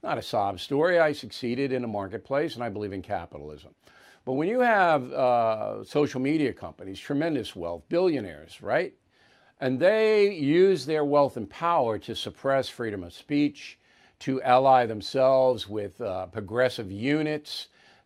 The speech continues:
to, uh, push the woke philosophy. These people are doing a lot of damage to the upper echelon of, uh,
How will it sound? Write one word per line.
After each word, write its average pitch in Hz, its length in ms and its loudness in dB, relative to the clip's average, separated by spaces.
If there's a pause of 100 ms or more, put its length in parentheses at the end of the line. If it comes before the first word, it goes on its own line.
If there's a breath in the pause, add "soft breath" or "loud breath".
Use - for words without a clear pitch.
to, 107 500 -6
uh, 90 300 -6
push - 480 -4
the 120 100 -6
woke 120 500 0
philosophy. 151 880 -6 (380 loud breath)
These 185 220 -4
people 202 280 -2
are 143 80 4
doing 127 240 -2
a - 340 -16
lot 117 380 -4
of 113 220 -8
damage 151 800 -4 (420)
to 139 120 -2
the 131 180 -2
upper 151 360 2
echelon 107 920 -2 (460 soft breath)
of, 110 480 2
uh, 101 540 -2